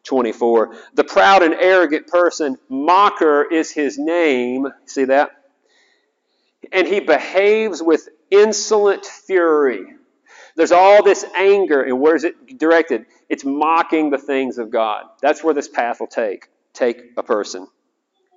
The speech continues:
Let me read one more for you. This is earlier in the Proverbs, Proverbs chapter three. Proverbs chapter three, verses thirty-three through thirty-five, it says this, "The Lord's curse is on the house of the wicked,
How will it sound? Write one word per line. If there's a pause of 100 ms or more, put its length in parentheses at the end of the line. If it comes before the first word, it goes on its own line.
(160)
Let
me
read
one
more
for
you. (500)
This
is
earlier
in
the
Proverbs,
Proverbs
chapter
three. (920)
Proverbs
chapter
three,
verses
thirty-three
through
thirty-five,
it
says
this, (380)
"The
Lord's
curse
is
on
the
house
of
the
wicked,